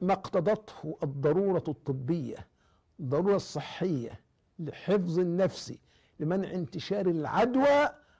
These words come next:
أرجو أن يكون في بداية الرخصة ورفع الحرج بإذن الله، وإذا ضاق الأمر اتسع، والمشقة تجلب التيسير. جزاك الله خيراً.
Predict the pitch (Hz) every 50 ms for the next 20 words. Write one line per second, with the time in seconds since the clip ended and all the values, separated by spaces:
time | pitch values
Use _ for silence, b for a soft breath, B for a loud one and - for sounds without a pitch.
0 | b b _ - 180 175 151 151 156 170 185 165 156 151 131 - - 165 160 135
1 | 120 113 147 139 170 175 - - 147 131 127 143 190 180 - - - 202 247 208
2 | - b b b b b b b 120 131 147 170 - - - - 127 123 - -
3 | - - 202 208 175 139 120 110 107 - - 156 117 123 123 117 110 117 127 135
4 | 131 131 131 127 b b b b b b b - 139 - - 151 139 127 139 131
5 | 127 123 123 165 180 180 - - 147 143 - - 160 139 139 143 143 123 - _
6 | _ 226 220 - 247 - 269 233 b b b b b b - 143 139 135 135 123
7 | 120 - 170 - - _ - 143 117 120 - 135 127 120 131 156 160 156 139 -
8 | _ 123 117 - - - 151 147 147 147 143 - _ _ _ 131 110 104 135 135
9 | - - - - 95 101 - 156 - - - - - - - - -